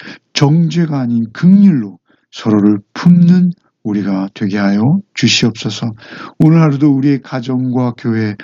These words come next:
오직 겉으로 보이는 형식이 아니라 마음으로 행하여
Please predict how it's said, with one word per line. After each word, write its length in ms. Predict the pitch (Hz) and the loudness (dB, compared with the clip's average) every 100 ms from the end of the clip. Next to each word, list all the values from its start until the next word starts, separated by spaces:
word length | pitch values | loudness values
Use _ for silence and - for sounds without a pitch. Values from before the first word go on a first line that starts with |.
| - - - _ - | -20 -20 -20 _ 0
오직 300 | 143 156 - | 2 2 -2
겉으로 580 | 151 143 - 185 190 | -8 -6 -4 0 0
보이는 320 | 160 147 123 120 | 0 0 0 -2
형식이 500 | 170 202 202 - 180 | 2 2 2 0 -2
아니라 300 | 107 95 - _ _ _ _ _ | -2 -8 -18 _ _ _ _ _
마음으로 680 | 113 120 147 196 190 202 196 | 0 2 2 2 2 2 0
행하여 340 | 160 113 98 | 0 -4 -8